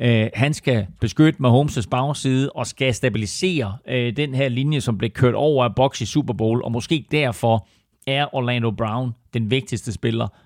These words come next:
Men Chiefs kommer med en spritny, og jeg mener spritny, femmands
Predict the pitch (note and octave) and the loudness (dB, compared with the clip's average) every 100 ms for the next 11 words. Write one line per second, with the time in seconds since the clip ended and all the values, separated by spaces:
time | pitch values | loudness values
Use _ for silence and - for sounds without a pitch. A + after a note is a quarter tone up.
0 | - G#2 G2+ C#3+ D#3+ - - D3 C3+ G#2 | -10 -6 -4 0 0 -2 -4 0 0 0
1 | G#2 F#2+ - A2+ - - C#3 - - A#2 | -2 -4 -6 -6 -6 -4 -2 -4 -6 -2
2 | B2 A#2+ A2 B2 G#2+ F#2+ - B2 - A#2+ | -2 0 0 0 0 -4 -2 -2 0 -2
3 | A#2+ - - - C#3+ B2+ G#2 - | -2 -4 -6 0 0 0 -6 -10